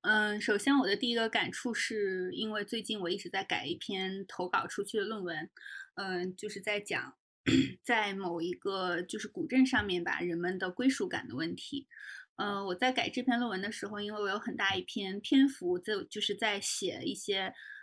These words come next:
比如说五六十岁，可能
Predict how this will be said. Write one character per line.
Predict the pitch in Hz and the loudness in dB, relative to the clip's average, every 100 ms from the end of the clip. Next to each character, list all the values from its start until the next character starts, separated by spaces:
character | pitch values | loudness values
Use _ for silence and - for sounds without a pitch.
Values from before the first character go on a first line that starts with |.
| - | -12
比 | - | 0
如 | 180 175 | 2 4
说 | 180 214 | 2 0
五 | 208 | 0
六 | 180 233 | 2 2
十 | 240 - 190 | 0 0 -2
岁， | 180 - 208 185 | -2 -2 -2 -2
可 | 180 196 | -4 -4
能 | 175 180 185 | -2 -2 -4